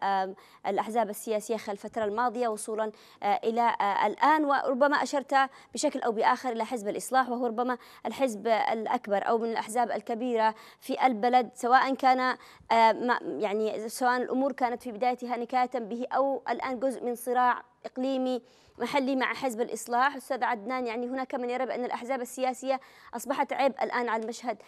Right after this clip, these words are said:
السياسي في البلد، وجزء من، آه، ما يعيق، آه، أي حل سياسي قادم كحزب الإصلاح الآن. ما هي خططه لاستيعاب هذا، هذه ال-، المشاكل لل-،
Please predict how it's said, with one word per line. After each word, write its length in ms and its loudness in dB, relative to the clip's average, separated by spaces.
السياسي 400 -2
في 120 -8
البلد، 320 -2
وجزء 420 2
من، 200 -2
آه، 360 0
ما 120 2
يعيق، 640 0
آه، 160 2
أي 240 0
حل 260 -4
سياسي 460 -4
قادم 380 -2
كحزب 640 -4
الإصلاح 460 -4
الآن. 280 -4
ما 60 -4
هي 320 -2
خططه 580 -2
لاستيعاب 960 2
هذا، 360 -2
هذه 580 -4
ال-، 140 -4
المشاكل 600 -4
لل-، 320 -4